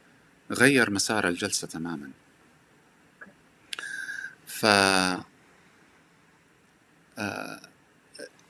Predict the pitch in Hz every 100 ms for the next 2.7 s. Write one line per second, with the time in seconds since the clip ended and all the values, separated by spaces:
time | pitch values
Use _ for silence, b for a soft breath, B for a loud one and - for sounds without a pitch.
0 | _ _ _ - 120 135 170 180 127 117
1 | 110 123 123 95 87 92 98 90 87 85
2 | 85 87 - _ - 95